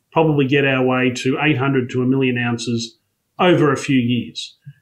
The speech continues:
And for a company like us as a single asset, that was, that would have been good business. Yeah, and I think it, it, I don't think it set the world on fire.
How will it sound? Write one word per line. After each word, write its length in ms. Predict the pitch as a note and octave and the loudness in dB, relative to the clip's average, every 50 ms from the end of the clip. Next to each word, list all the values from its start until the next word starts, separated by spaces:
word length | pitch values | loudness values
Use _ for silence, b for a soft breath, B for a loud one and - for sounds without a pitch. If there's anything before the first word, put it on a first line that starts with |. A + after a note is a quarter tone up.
| B - D#3+ | B -4 -2
And 120 | E3 D#3+ | 0 0
for 80 | F#3 G3+ | 2 0
a 60 | G3+ | 2
company 380 | G#3+ C4 C4 A#3 G3+ F3 D#3+ | 2 2 2 4 6 6 6
like 260 | D#3 D3+ D3+ D3 - - | 6 6 4 2 2 0
us 220 | D#3 F3 - - | 0 -2 0 -2
as 100 | C3+ B2 | -2 -2
a 60 | B2+ | -2
single 320 | B2 - D#3 C#3+ B2+ C3 C#3 | 0 2 2 2 2 0 0
asset, 420 | D3+ D3+ - - D#3+ D#3 D#3+ - - - _ _ _ - | -2 -2 -2 -2 -2 -2 -4 -8 -18 -20 _ _ _ -6
that 140 | D3 D3 | -4 -2
was, 300 | C#3+ D3 C#3 B2 - - - _ _ - | 0 0 0 -2 -4 -8 -14 _ _ 0
that 120 | D3 E3 | 2 4
would 120 | E3+ F3+ | 4 4
have 140 | D#3+ D3 A#2 | 4 2 2
been 200 | A#2+ D3+ C#3+ C#3 | 2 2 2 2
good 200 | A#2+ D#3 D#3 A#2+ | 2 2 2 2
business. 540 | C3 C3+ A#2+ G#2 F#2+ - - - - - - - | 2 -2 -2 -2 -6 -12 -16 -18 -18 -18 -16 -12
Yeah, 180 | B2+ A#2+ A#2 | -8 -8 -6
and 240 | A2 A#2 A#2 A#2 B2 | -6 -6 -6 -6 -6
I 60 | B2 | -4
think 200 | B2 - F#3+ E3+ | -2 0 0 0
it, 180 | C#3 A#2 A2+ - - - | 0 -2 -4 -8 -12 -12
it, 140 | - - - - | -10 -10 -6 -2
I 80 | D3+ | 0
don't 220 | D3 E3+ E3+ D#3+ E3+ | 2 2 2 2 2
think 120 | E3+ C#3 | 2 2
it 100 | C#3 - | 0 0
set 180 | - D#3 D#3 D3+ | 0 0 0 2
the 80 | C#3 | 2
world 180 | C#3+ D3+ D#3 D3 | 4 4 4 4
on 120 | C#3 C3+ | 2 0
fire. 400 | A#2 - D#3+ D#3+ E3+ F3 E3+ E3+ | 0 0 2 2 2 2 0 -2